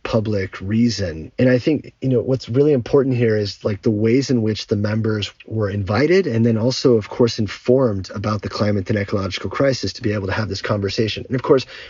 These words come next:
when we talk about such a diverse group of people,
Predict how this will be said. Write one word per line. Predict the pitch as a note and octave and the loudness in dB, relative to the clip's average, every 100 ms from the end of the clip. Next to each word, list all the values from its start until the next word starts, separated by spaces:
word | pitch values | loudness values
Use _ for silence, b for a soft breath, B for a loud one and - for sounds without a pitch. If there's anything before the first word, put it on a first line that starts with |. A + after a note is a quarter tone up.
| B | B
when | B2+ | 2
we | |
talk | B2 D3 D#3+ | 2 0 -2
about | C#3 A#2+ - | 2 2 2
such | A#2+ - | -2 -2
a | |
diverse | G#2+ G2+ A2+ A2+ | -4 0 2 2
group | - A2 G#2 | 0 -2 -2
of | F#2+ | -8
people, | - G3 A#2 G2+ | -8 0 2 2